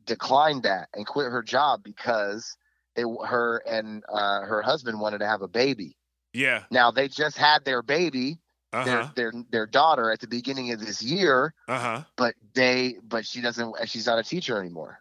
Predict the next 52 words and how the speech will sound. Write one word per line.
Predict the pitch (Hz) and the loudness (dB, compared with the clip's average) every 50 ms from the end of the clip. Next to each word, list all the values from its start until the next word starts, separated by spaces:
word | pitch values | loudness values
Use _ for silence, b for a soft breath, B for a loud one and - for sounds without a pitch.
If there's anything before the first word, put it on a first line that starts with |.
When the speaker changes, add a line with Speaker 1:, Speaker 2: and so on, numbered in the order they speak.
| - | -4
Speaker 1:
And | - 104 104 | -2 -2 0
she | - - 120 | 0 0 0
was | 113 113 107 - | 0 0 4 6
like, | 113 110 110 104 | 6 6 6 6
and | 110 113 | 2 2
when | 110 107 | 2 4
I | 110 110 110 | 4 4 4
had | 110 110 104 | 4 2 0
the | 107 | -2
conversation | - 120 113 107 107 101 - 135 151 131 127 | -4 -4 -2 -2 -4 -6 -6 -6 -6 -6 -8
with | 110 104 | -8 -8
her, | 101 | -8
she | - - | -6 -6
was | 110 101 | -4 -4
like, | 107 101 101 | -4 -2 -2
"Well, | 104 104 | 0 2
I'm | 107 107 | 2 0
afraid | 107 - - - 110 104 104 101 - - | 0 -4 -2 0 0 0 0 0 0 2
that | 104 104 101 - _ _ _ _ _ _ _ _ | 2 2 2 0 _ _ _ _ _ _ _ _
the | - 113 | -6 -2
vaccine | 101 110 117 113 110 - - - - 123 117 113 110 107 104 104 101 _ _ _ _ _ _ _ _ _ _ _ - | 4 6 6 6 6 4 2 -6 -4 -4 -2 -2 -4 -6 -8 -10 -12 _ _ _ _ _ _ _ _ _ _ _ -8
is | 117 110 104 | -8 -6 -4
gonna, | 120 113 110 104 101 | -2 -2 -2 -2 0
like, | 110 107 107 98 98 90 _ | 0 0 0 -2 -6 -16 _
you | 117 110 104 | -6 -4 -2
know, | 101 98 95 92 98 _ _ _ _ _ _ _ - | 0 -2 -2 -4 -6 _ _ _ _ _ _ _ -4
disallow | - 117 113 - - 110 107 107 107 107 107 104 | -4 -4 -2 -2 -4 0 2 2 4 4 2 2
me | 104 104 101 98 | 0 -6 -10 -8
to | - 110 98 | -8 -6 -4
have | 101 104 95 | -4 -4 -4
a | 98 | -6
ba-, | 87 - 95 90 | -8 -8 -8 -6
like, | 101 98 92 _ _ - | -6 -6 -6 _ _ -4
my | 107 101 98 | -2 0 0
ability | 95 92 98 101 98 98 95 98 92 | 0 -2 -2 -2 -2 -2 -4 -6 -8
to | 95 | -6
have | 90 104 101 95 | -4 -2 -2 -4
a | 90 85 | -4 -4
baby." | 90 98 101 107 98 82 - _ _ _ - | -2 0 0 0 -2 -6 -18 _ _ _ -6
Speaker 2:
Yeah. | 117 135 143 131 110 98 - | 0 0 2 2 0 -2 -2
Speaker 1:
And | - 104 | 0 2
I | 107 110 | 4 4
was | 110 101 | 4 2
like, | 107 104 95 92 | 0 -2 -2 0
"Yo, | 101 120 139 120 | 0 2 2 2
I | - 107 135 | 4 4 4
don't | - 185 120 | 4 2 0
know | 113 110 104 104 | -2 -4 -4 -4
if | - | -2
that's | - 120 110 - - | -2 -2 -2 -2 -6
exactly | 107 95 117 110 110 - - 98 87 | -12 -4 -2 -2 -2 -2 -4 -10 -12
true." | - - - - 139 190 180 - - | -10 -8 -6 -4 -4 -6 -6 -8 -14